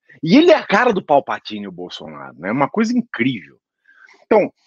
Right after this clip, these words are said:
quando não era o Bolsonaro, meus que-, mi-, minhas crianças que estão assistindo,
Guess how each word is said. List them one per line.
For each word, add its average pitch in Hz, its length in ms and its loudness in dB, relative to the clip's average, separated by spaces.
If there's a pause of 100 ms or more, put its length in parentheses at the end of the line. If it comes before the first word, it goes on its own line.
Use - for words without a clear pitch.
(580)
quando 320 240 2
não 233 200 4
era 180 120 4
o 147 60 -4
Bolsonaro, 123 680 -6
meus 90 200 -16
que-, 95 160 -18
mi-, 127 220 -2
minhas 196 240 2
crianças 269 580 2
que 190 100 -10
estão 185 200 -4
assistindo, 135 540 -10